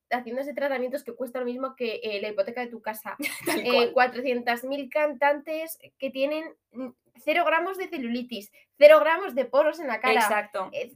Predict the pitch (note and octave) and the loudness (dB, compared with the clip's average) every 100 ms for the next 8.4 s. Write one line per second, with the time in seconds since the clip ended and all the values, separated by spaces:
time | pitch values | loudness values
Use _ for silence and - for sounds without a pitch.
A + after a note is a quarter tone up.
0 | - B3+ B3 A#3+ C4 D#4 D#4 - D4+ D#4 | 0 4 4 2 -2 -2 0 6 6 6
1 | D4+ C4+ C4 A3 - A#3 - A#3 G#3 F#3 | 0 -4 -2 -2 -4 -12 -12 -6 -6 -6
2 | _ _ _ _ A#3+ A#3+ D4+ - - A#3 | _ _ _ _ -2 -2 -6 -12 -8 2
3 | C4+ E4+ D4 E4+ A4 G#4+ C4+ C#4+ D4 D4 | 2 2 -2 -4 -6 -6 0 2 2 -2
4 | B3 A#3 D#4+ F#4 - G3+ D#4+ C4+ A#3 A#3 | -6 -6 -4 -2 -2 2 2 2 0 2
5 | A3 A#3 G3 D#3+ - A3 G#3 G3 G#3 F#3+ | 2 2 -2 -2 -6 -6 -6 -6 -6 -4
6 | C#4 A#3 A#3+ B3 B3+ C#4 - A#3+ A#3 G3 | 0 2 4 4 4 2 -4 -12 -10 -8
7 | - A3+ G3 G#3 A3+ A3 G#3+ G#3+ G3 G3 | -6 -6 -4 -6 -4 0 0 0 -4 -6
8 | G#3 G#3 A3+ | -2 0 0